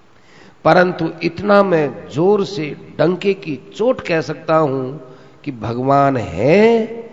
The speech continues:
और प्रेम करने से भगवान दर्शन भी देते हैं, इसमें मुझे संदेह नहीं है। परंतु दूसरों को दर्शन करवा दें,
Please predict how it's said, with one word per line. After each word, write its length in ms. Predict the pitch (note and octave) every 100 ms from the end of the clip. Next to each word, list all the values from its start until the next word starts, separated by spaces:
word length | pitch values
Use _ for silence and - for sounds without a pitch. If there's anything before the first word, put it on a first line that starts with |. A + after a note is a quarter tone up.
| - - - -
और 380 | C#3+ F#3 A3+ A#3 G#3 - - - - -
प्रेम 360 | D#3+ F3 G3 E3+
करने 440 | D#3+ D3 D#3 D#3+
से 500 | - F3+ A3 A3+ A#3+ - - G#2
भगवान 540 | A#2 B2 D3 E3 F3+
दर्शन 560 | B2+ - E3 - G#3 F3+
भी 100 | D3+
देते 340 | B2 A2 -
हैं, 400 | A#2 G2+ - - - - - _ _ -
इसमें 280 | G#3 G#3+ B3
मुझे 320 | A3 F#3+ F#3
संदेह 460 | - C#3 C3+ C3 B2
नहीं 340 | A2 A2+ -
है। 180 | - - - - - - _ _ _ _ _ _ _ _ _ _ _ - - - - - -
परंतु 520 | F3 A3 A#3 F3+ B2 - - - -
दूसरों 520 | C3 G#3+ B3 - A#3 A3+
को 200 | A3+ G#3+
दर्शन 720 | F3 F#3+ - G#3+ G#3+ G#3 -
करवा 340 | F3 F#3+ A#3 B3+
दें, 280 | C4 C4+